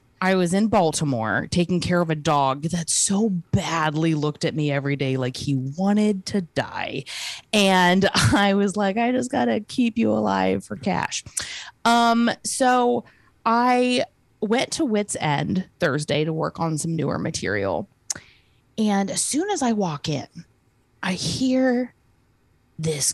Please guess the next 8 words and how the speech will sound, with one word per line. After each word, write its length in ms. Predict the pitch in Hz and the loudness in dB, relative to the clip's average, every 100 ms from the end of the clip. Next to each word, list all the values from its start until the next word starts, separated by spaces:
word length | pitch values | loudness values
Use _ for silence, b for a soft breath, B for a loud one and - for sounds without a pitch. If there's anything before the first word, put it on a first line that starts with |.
| 170 | -4
grating 1300 | - 120 123 139 143 151 160 185 190 175 185 175 175 - _ | -10 -10 -6 -4 -2 -2 -4 -6 -6 -4 -6 -4 -6 -6 _
noise. 1200 | 120 127 302 247 240 202 175 156 202 165 - - B B B B B | -12 -6 -2 0 2 2 2 2 0 0 0 -2 B B B B B
And 180 | 196 190 | -2 0
it 240 | - 180 190 | 0 -2 0
is 240 | 233 226 | 0 -2
this 280 | - 196 - | -4 -4 -4
customer 1160 | - - - 170 160 - - 156 123 107 82 82 B B B - | -4 -6 -2 0 0 -2 -2 0 0 0 -2 -4 B B B -10
just 380 | - 180 143 | -2 -2 -2